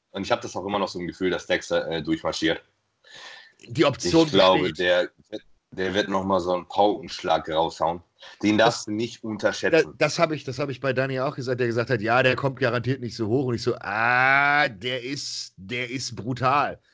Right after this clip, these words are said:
Speaker 2: Und vor allen
Speaker 1: Der
Speaker 2: Dingen,
Speaker 1: hat
Speaker 2: der
Speaker 1: auch
Speaker 2: hat noch mal
Speaker 1: jede
Speaker 2: aufgebaut.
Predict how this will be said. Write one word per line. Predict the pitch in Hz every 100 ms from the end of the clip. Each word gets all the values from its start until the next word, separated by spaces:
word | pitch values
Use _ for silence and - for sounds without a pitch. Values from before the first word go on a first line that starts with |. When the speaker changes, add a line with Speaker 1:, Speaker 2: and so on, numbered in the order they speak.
| _ _ _
Speaker 2:
Und | 120 123
vor | 120 127
allen | 139
Speaker 1:
Der | 139
Speaker 2:
Dingen, |
Speaker 1:
hat | 123
Speaker 2:
der | 127
Speaker 1:
auch |
Speaker 2:
hat | 147 139
noch |
mal | 135 123
Speaker 1:
jede | 101 127 196 139 127
Speaker 2:
aufgebaut. | 117 90 85